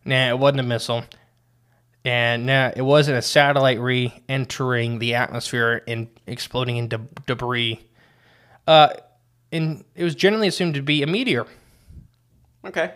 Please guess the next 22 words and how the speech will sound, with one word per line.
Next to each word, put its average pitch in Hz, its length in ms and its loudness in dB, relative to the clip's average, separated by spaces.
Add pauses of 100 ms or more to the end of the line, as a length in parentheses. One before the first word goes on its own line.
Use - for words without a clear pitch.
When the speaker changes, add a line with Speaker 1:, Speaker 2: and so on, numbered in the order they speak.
Speaker 2:
simple 190 320 -4
enough. 101 360 -4
Speaker 1:
Mm-hmm, 175 380 -4
Speaker 2:
Makes 208 200 0
Speaker 1:
mm-hmm. - 40 -2
Speaker 2:
sense. - 360 -4 (1080)
Speaker 1:
Uh, 151 480 6 (680)
astronomer 180 560 2
Paul, 143 800 4 (560)
uh, 131 120 -10
how 127 280 -6
would 123 100 -4
you 117 60 -12
say 117 140 -8
that? 123 120 2
Speaker 2:
Anir. 117 400 -2
Speaker 1:
Anir 127 440 0 (500)
said 143 280 2
the 127 100 2
fireball 180 500 6
was 120 160 -2
likely, 135 640 -2